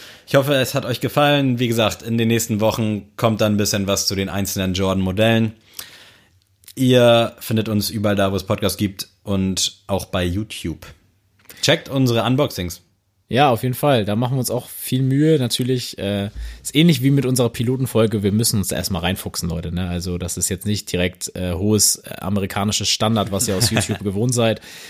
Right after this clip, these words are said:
Speaker 2: Wir werden aber immer wieder weiter lernen und irgendwann sind wir auf dem Niveau. Und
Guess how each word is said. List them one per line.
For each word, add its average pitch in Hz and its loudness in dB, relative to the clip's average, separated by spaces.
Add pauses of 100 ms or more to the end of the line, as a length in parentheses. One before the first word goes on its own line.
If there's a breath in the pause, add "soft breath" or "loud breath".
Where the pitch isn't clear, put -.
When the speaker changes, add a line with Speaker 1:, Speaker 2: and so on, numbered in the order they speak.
(140 loud breath)
Speaker 2:
Wir 107 -4
werden 135 6
aber 120 2
immer 147 2
wieder 120 0
weiter 117 0
lernen 123 2
und 110 -4
irgendwann 131 2
sind 117 -4
wir 113 0
auf 104 -4
dem 104 -2
Niveau. 101 -2
Und 127 -4